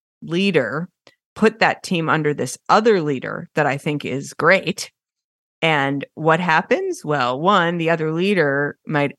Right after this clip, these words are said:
be then handling too much scope and complexity, and they start to falter.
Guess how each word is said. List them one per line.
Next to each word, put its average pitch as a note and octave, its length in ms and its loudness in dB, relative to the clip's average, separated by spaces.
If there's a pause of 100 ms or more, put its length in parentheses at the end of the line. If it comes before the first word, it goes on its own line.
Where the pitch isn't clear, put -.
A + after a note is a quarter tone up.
(140)
be C#3+ 380 -4
then E3 240 -2
handling D3 420 0
too - 200 0
much D#3+ 240 2
scope D#3 340 0
and C3+ 120 -2
complexity, B2 760 -4
and C3+ 180 -4
they F3+ 160 2
start C#3 380 -4
to C#3 80 -10
falter. B2+ 580 -4